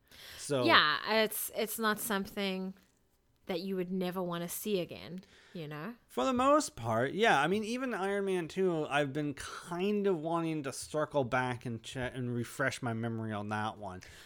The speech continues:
Speaker 2: I feel that
Speaker 1: You
Speaker 2: way
Speaker 1: know?
Speaker 2: about Thor: Dark World.
Speaker 1: Yeah, yeah. And, you know, Avengers Endgame legitimized Dark World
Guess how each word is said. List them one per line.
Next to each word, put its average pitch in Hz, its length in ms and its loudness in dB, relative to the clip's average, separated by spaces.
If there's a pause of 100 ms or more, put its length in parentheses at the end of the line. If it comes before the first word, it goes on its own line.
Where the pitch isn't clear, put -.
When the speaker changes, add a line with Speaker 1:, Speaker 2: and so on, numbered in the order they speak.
(140)
Speaker 2:
I 359 160 0
feel 440 240 0
that 339 180 2
Speaker 1:
You 226 60 0
Speaker 2:
way 220 160 4
Speaker 1:
know? 214 60 2
Speaker 2:
about 196 340 -2
Thor: 185 260 -4
Dark 147 380 -6
World. 120 340 -8 (500)
Speaker 1:
Yeah, 151 600 4
yeah. 139 420 4
And, 190 140 0
you 247 100 0
know, 165 320 6 (140)
Avengers 170 420 0
Endgame 135 460 2
legitimized 120 840 0
Dark 113 380 0
World 123 460 4